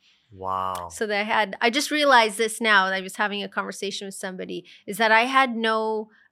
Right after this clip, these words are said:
Speaker 2: emotional support system on the outside. And I was thinking, "Oh yeah, that is true. I was <laughs> kind of alone."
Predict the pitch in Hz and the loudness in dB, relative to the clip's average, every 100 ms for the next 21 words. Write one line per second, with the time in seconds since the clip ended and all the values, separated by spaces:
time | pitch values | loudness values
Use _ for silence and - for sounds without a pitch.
0 | - 226 226 220 226 240 214 208 - 220 | 0 0 2 0 0 -2 -2 -2 -6 -6
1 | - 233 240 - 226 - 226 208 202 220 | 0 0 0 -2 -4 -4 -2 -2 0 -2
2 | 208 202 185 208 - 247 269 302 - - | -2 0 0 0 0 4 4 4 -4 -12
3 | _ _ _ - 214 220 214 214 220 220 | _ _ _ -8 -4 -4 -4 -8 -8 -10
4 | 220 277 320 320 311 277 302 311 320 - | -12 -12 -10 -8 -8 -8 -10 -10 -10 -10
5 | - 196 202 240 294 - - - - 285 | -8 -6 -6 -4 -6 -6 -10 -12 -14 -14
6 | - 254 233 202 233 226 | -4 -2 0 -2 -2 -4